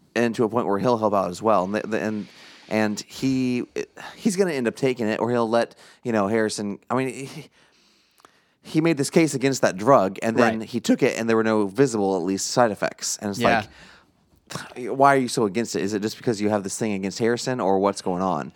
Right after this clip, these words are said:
Speaker 2: Yeah.
Speaker 1: Um, you know, and, and, and Harrison, to his credit, um, seems like he's in it to help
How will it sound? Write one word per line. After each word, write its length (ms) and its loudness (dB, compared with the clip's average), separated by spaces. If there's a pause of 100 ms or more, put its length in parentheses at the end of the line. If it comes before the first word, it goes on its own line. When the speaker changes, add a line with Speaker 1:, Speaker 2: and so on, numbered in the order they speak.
(200)
Speaker 2:
Yeah. 420 6
Speaker 1:
Um, 220 0
you 80 2
know, 160 4
and, 240 -4
and, 400 -4 (160)
and 120 -2
Harrison, 580 0 (500)
to 140 6
his 160 2
credit, 600 2 (200)
um, 600 4 (400)
seems 720 -2
like 280 2
he's 380 -4
in 160 -4
it 280 -6 (320)
to 220 -2
help 300 0